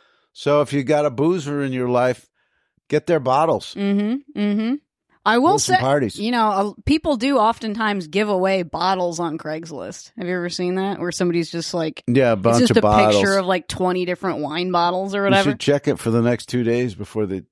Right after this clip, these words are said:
Speaker 1: year
Speaker 2: No, no, no.
Speaker 1: is
Speaker 2: It
Speaker 1: over.
Speaker 2: start, it starts in twenty twenty-four.
Speaker 1: That's what I'm saying. People will be giving them away until
Speaker 2: Mm, they don't even know.
Speaker 1: Yeah.
Speaker 2: Got
Speaker 1: A lot
Speaker 2: it.
Speaker 1: of these hobos, you could take 'em for their bottles.
Speaker 2: Take them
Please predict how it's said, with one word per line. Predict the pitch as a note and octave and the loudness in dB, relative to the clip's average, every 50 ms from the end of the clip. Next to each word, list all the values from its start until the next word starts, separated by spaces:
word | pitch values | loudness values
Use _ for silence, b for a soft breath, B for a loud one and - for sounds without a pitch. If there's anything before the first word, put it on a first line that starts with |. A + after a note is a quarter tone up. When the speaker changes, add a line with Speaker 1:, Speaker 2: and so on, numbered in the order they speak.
| _ _ | _ _
Speaker 1:
year | G#2+ G#2+ A2+ A#2 A#2 A2+ G2+ E2 - _ _ _ _ _ _ _ _ _ _ _ _ _ _ _ _ _ _ - | -6 -4 -2 -2 -2 -2 -4 -8 -12 _ _ _ _ _ _ _ _ _ _ _ _ _ _ _ _ _ _ -2
Speaker 2:
No, | B3 D4+ D#4+ | 0 2 4
no, | D#4+ | 4
no. | F4 F4 C4+ | 2 2 2
Speaker 1:
is | A#3+ | 2
Speaker 2:
It | A3+ | 0
Speaker 1:
over. | G#3 G3+ F#3 F#3 | 0 -2 0 0
Speaker 2:
start, | C4+ C4+ C#4+ C4+ - - | 0 2 2 0 0 -2
it | G#3 - | -4 -4
starts | - - - C4 C4 C4+ A#3 - - F#3 | -4 -4 0 0 0 0 0 -2 -4 -6
in | E3 | -6
twenty | - E3+ E3 D3+ D3 | -4 -6 -6 -6 -8
twenty-four. | - D#3+ C3 - - - E2+ C2+ - - _ _ | -8 -10 -10 -12 -12 -12 -12 -12 -12 -16 _ _
Speaker 1:
That's | - C3+ C#3 - | -2 -2 0 2
what | F3 D#3+ | 2 2
I'm | D3 B2 | 2 2
saying. | - D#3 D#3+ F3 F3 D3+ F#2+ - - _ _ _ | 2 2 2 2 2 0 -2 -4 -8 _ _ _
People | - E3 D#3 B2 D3+ | -2 -2 0 0 -2
will | D3 | -2
be | C3 C3 C3 | 0 -2 -2
giving | A#2 D3 C3+ C#3 C3+ | -2 -2 -2 -2 -2
them | C3+ C3 | -2 -2
away | C3 C3 C3+ C#3 C#3+ C#3+ C3+ | 0 0 2 2 2 2 0
until | B2 A2+ G#2 - B2+ A#2+ A#2 | -2 -4 -6 -4 0 0 2
Speaker 2:
Mm, | - A#3+ B3+ B3+ | 2 2 2 2
they | A#3 A#3+ | 2 2
don't | A3+ A#3+ A#3 A3+ | 2 0 0 -2
even | G#3 G3+ G3 F#3 | -4 -4 -4 -2
know. | F3+ G3+ G#3+ G3 D#3 - D3+ D#3 _ _ _ _ _ _ _ _ | 0 0 0 0 -2 -4 -10 -16 _ _ _ _ _ _ _ _
Speaker 1:
Yeah. | - A2+ A#2+ G#2+ - - _ - | -4 -2 -2 -2 -4 -6 _ 0
Speaker 2:
Got | F3 E3 | 2 4
Speaker 1:
A | D3+ B2 | 4 4
lot | B2+ | 4
Speaker 2:
it. | B2+ | 4
Speaker 1:
of | A#2+ | 2
these | B2 B2 A2 | 0 -2 0
hobos, | - B2+ B2+ C3 A#2+ C3 C3 B2+ B2 A2+ - | 2 2 2 2 4 2 2 2 0 -2 -6
you | B2 | -6
could | A#2+ A#2+ G#2 - | -6 -6 -6 -4
take | B2+ A#2+ A#2+ G2 | -6 -6 -6 -6
'em | A2+ G#2+ | -8 -8
for | - A#2 A2+ | -8 -4 -2
their | A2+ A2 G2+ | -2 -2 0
bottles. | F#2 G#2+ A2 A2 A2 G2+ E2 - - - - _ _ _ _ _ _ _ _ _ _ - | 0 0 0 0 0 -2 -4 -6 -10 -20 -20 _ _ _ _ _ _ _ _ _ _ -10
Speaker 2:
Take | - - F4+ G4+ - - - | -4 -2 -2 -2 -2 -4 -4
them | A#4 G#4 G4 G4 G4 | -2 -2 -2 -2 -4